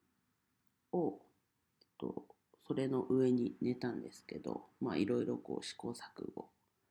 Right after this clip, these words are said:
して、まあ、一人だったらそのままもうボンって寝ればいいんですけど、二人なので、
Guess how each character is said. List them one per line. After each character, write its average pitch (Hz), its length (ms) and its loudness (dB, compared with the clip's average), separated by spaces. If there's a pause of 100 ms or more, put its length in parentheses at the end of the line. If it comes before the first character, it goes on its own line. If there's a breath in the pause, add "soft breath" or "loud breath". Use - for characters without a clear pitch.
(300)
し - 120 -16
て、 - 320 -4
ま - 80 -6
あ、 - 40 -6
一 - 220 -2
人 170 120 4
だ 98 80 0
っ - 60 -10
た - 120 -12
ら - 80 -12
そ - 140 -8
の 113 100 -4
ま 117 140 -6
ま 98 220 -8 (400)
も - 240 -10
う - 20 -6
ボ 131 120 0
ン 127 60 -2
っ - 20 -6
て 98 100 -10
寝 98 140 -2
れ 98 120 -4
ば - 120 -10
い - 40 -12
い - 40 -14
ん - 40 -14
で - 80 -16
す - 60 -20
け - 100 -16
ど、 - 40 -20 (260)
二 - 20 -6
人 117 360 -4
な 101 80 -8
の 82 220 -6
で、 80 260 -8